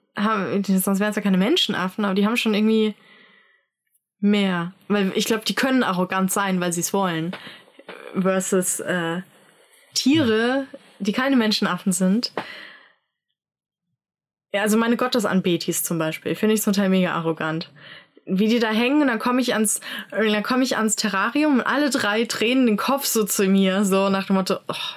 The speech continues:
nee, nicht die schon wieder. Oh Gott, ey, weh, die holt die, oh, die werden's bestimmt wieder ansprühen. Verdammte Scheiße hier. Wo sind denn die Fliegen? Hier, Gaston, Gaston,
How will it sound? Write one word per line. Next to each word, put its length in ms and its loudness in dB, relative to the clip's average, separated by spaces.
nee, 220 -4
nicht 220 -8
die 120 2
schon 240 -2
wieder. 340 0
Oh 280 -4
Gott, 240 -8
ey, 200 -2
weh, 160 4
die 100 2
holt 240 0
die, 160 -2
oh, 220 -8
die 80 -2
werden's 200 -4
bestimmt 240 -4
wieder 140 -4
ansprühen. 760 -4
Verdammte 400 -10
Scheiße 520 -4
hier. 300 -4
Wo 80 -2
sind 140 2
denn 100 4
die 80 4
Fliegen? 640 2
Hier, 260 0
Gaston, 600 0
Gaston, 720 2